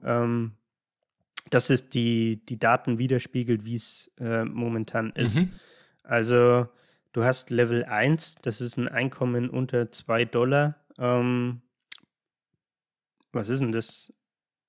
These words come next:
Speaker 1: Ist das
Speaker 2: Ja,
Speaker 1: täglich?
Speaker 2: pro Tag,
Speaker 1: Ja, per
Speaker 2: pro
Speaker 1: day,
Speaker 2: Tag,
Speaker 1: ne?
Speaker 2: ja.
Speaker 1: Ja. Pro Tag. Und du hast auf Level eins eben eine Milliarde Menschen.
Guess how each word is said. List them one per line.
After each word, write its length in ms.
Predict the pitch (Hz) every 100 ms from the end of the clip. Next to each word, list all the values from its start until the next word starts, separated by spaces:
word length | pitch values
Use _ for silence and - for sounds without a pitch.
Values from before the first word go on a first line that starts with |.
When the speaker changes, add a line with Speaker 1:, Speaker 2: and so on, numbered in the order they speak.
| _
Speaker 1:
Ist 180 | - -
das 100 | - -
Speaker 2:
Ja, 140 | 127
Speaker 1:
täglich? 180 | 101 -
Speaker 2:
pro 80 | 110
Tag, 300 | - 107 101
Speaker 1:
Ja, 60 | -
per 80 |
Speaker 2:
pro 40 | 110
Speaker 1:
day, 80 | 107
Speaker 2:
Tag, 280 | 107 120 -
Speaker 1:
ne? 80 | 113 - - -
Speaker 2:
ja. 60 |
Speaker 1:
Ja. 120 | 110 - - - - - - - -
Pro 140 | -
Tag. 540 | 113 123 135 156 - - -
Und 520 | 127 127 127 123 -
du 80 | 123
hast 180 | 127 120
auf 120 | -
Level 220 | 117 117
eins 280 | 117 123 -
eben 220 | 117 117
eine 180 | 113 113
Milliarde 400 | 113 110 110 110
Menschen. 520 | 110 113 - 143